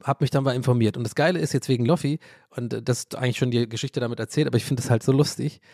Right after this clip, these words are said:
der hat dann auch sich, ähm, bisschen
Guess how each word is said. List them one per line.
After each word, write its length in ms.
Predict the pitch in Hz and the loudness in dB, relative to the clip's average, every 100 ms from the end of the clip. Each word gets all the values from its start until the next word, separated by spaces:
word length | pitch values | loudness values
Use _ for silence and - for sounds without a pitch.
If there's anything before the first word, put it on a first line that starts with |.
| - _ _ | -20 _ _
der 100 | 113 | 0
hat 160 | 131 147 | 0 2
dann 120 | 127 | 0
auch 360 | 113 160 185 - - | 2 2 2 -8 -16
sich, 520 | 120 117 120 - - | 0 0 0 -4 0
ähm, 420 | 120 113 113 107 - _ _ _ _ _ _ | 4 4 2 -4 -8 _ _ _ _ _ _
bisschen 560 | 135 - 139 120 117 | 0 2 2 2 -2